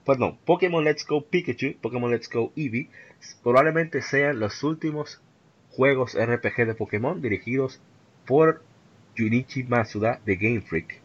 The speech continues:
dijo Masuda en una entrevista reciente que se publicó en Pokémon punto com.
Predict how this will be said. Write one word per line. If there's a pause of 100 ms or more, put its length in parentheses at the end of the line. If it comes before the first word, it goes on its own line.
(720)
dijo (160)
Masuda
en
una
entrevista
reciente
que
se
publicó
en
Pokémon
punto
com.